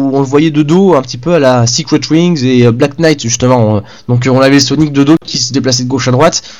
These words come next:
et que ça alternait avec des phases, euh, de deux D, entre guillemets, mais qui est assez inspiré quand même par, euh, justement, euh, Sonic Rush, les derni-, la, les derniers jeux deux D, euh, Sonic en date, justement. Donc ça reste un petit peu dans le même esprit, et, euh, c'est, c'est,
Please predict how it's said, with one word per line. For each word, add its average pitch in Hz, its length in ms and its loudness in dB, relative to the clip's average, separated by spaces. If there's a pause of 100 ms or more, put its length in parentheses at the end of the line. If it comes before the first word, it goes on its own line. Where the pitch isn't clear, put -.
(160)
et 131 80 -2
que 120 60 -4
ça - 120 2
alternait 160 300 0
avec 202 100 -4
des 151 100 0
phases, 156 340 0
euh, 131 200 2 (420)
de 135 80 -2
deux 156 240 4
D, 175 220 2
entre 170 200 -4
guillemets, 147 320 0
mais 151 160 0
qui 147 120 -6
est 143 100 -2
assez 160 180 0
inspiré 190 380 -2
quand 165 100 -2
même 220 180 2
par, 143 280 -2
euh, 147 120 2
justement, 151 600 0 (280)
euh, 131 60 -2
Sonic 156 320 0
Rush, 190 240 0
les 143 60 -8
derni-, 131 200 0
la, 131 100 0
les 127 540 -8
derniers 151 280 2
jeux 147 160 2
deux 143 140 2
D, 175 240 2
euh, 156 120 2
Sonic 147 340 -4
en 151 80 -4
date, 139 200 0
justement. 120 360 -2 (600)
Donc 120 100 -2
ça 143 100 2
reste 170 160 2
un 113 60 0
petit 123 100 -10
peu 151 100 -10
dans 175 100 0
le 156 60 2
même 147 120 2
esprit, 147 420 -2
et, 135 260 2
euh, 135 200 2
c'est, - 300 0
c'est, - 180 -2